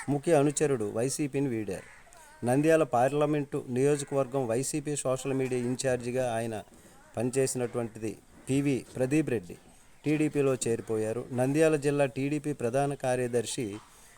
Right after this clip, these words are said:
ఫిరోజ్ సమక్షంలో టీడీపీ కండువా కప్పుకున్నారు.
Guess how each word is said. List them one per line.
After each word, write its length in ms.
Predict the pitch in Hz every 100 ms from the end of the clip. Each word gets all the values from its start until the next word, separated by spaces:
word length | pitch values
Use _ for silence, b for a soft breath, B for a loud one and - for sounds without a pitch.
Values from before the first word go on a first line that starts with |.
| -
ఫిరోజ్ 320 | - 147 175 156
సమక్షంలో 640 | 143 143 - 147 143 147
టీడీపీ 500 | 123 139 143 143 143
కండువా 380 | - 131 123 131
కప్పుకున్నారు. 600 | 127 107 - 92 92